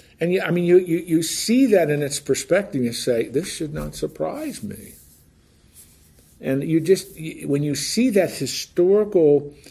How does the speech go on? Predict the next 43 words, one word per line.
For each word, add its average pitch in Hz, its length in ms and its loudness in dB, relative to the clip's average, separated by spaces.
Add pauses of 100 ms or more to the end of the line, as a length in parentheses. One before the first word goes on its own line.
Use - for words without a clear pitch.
(500)
these 135 340 -4
historical 190 540 2
actors 151 500 -2
of 120 120 0
the 120 60 -2
past, 160 380 -2
you 139 80 -6
can - 160 -2
see, - 140 0
well, 123 160 2
now 190 240 0
I - 20 0
understand 135 540 -2
still - 260 -2
why 127 240 -2
they're 127 200 0
acting 143 360 -6
the 143 80 0
way 156 180 4
they're 156 180 2
acting, 240 500 -8 (120)
because - 320 -6
that's 143 200 -8
part 151 280 -6
of 139 220 -8 (200)
who 208 280 0
they 170 220 0
are 202 240 -6
as - 160 -8
a - 60 -10
people. - 360 -12 (1600)
So 196 140 8
what 190 280 8
the, 180 220 -2
uh, 151 200 8
people 214 400 4
here 180 360 6
in 135 320 0
Jerusalem 147 560 2
are 127 120 2
going 123 260 2
to 123 100 -6
do, 113 760 4